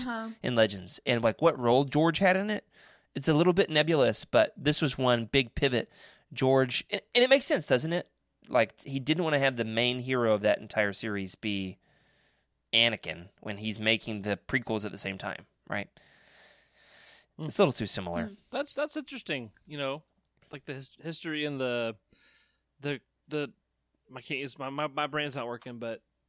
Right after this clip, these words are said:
Speaker 3: the setting of being written in the nineties, late nineties, and, um, yeah, that, that's a good point. The name similarity between, between Anakins. That's good.
Speaker 2: Yeah.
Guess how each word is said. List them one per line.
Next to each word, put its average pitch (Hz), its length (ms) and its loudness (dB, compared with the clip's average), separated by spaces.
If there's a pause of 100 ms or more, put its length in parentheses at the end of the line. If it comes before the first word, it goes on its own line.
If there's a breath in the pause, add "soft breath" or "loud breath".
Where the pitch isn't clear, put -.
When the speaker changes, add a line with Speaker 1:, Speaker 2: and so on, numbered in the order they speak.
(240)
Speaker 3:
the 135 140 -8
setting 156 520 -4
of 120 320 -6
being 143 220 -4
written 147 260 -4
in 143 80 -4
the 143 60 -4
nineties, 135 500 -6
late 127 160 -4
nineties, 135 460 -8 (400 soft breath)
and, 117 600 -6 (300)
um, 110 480 -8 (140)
yeah, 170 240 -6 (260)
that, 156 200 -4
that's 160 180 -6
a 156 60 -10
good 160 140 -6
point. 160 280 -6 (380)
The 135 160 -6
name 143 300 -4
similarity 127 520 -6
between, 120 280 -12
between 135 220 -12
Anakins. 110 600 -12
That's 120 140 -18
good. 131 200 -12 (720)
Speaker 2:
Yeah. 104 240 0